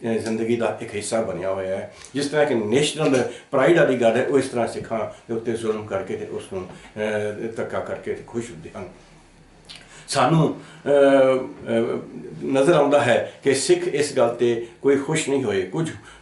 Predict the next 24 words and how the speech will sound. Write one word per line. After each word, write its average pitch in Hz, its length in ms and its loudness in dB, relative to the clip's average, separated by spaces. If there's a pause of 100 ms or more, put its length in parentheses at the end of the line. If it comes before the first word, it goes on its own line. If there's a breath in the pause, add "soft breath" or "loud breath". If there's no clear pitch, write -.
(120)
ਭੋਲੇ 127 220 4
ਭਾਲੇ 139 280 4
ਸਮਝੇ 156 320 2
ਹੋਣਗੇ 139 240 4
ਕੇ 131 120 4
ਪੀ 139 220 -2
ਗਿੱਲ 135 140 4
ਵਰਗਾ 131 260 4
ਗੰਦ 117 300 2
ਖਤਮ 120 260 -2
ਹੋ 113 100 2
ਗਿਆ 120 200 4
ਹੈ - 200 -2 (140)
ਤੇ 135 60 0
ਇਸ 139 260 4
'ਤੇ 123 140 0
ਖੁਸ਼ੀ 127 280 -4
ਹੋਣੀ 123 100 2
ਚਾਹੀਦੀ। 143 200 0
ਕਿਸੇ 139 280 -2
ਨੂੰ 143 80 0
ਖੁਸ਼ੀ 123 280 -4
ਨਹੀਂ 143 100 2
ਹੋਈ। 139 220 4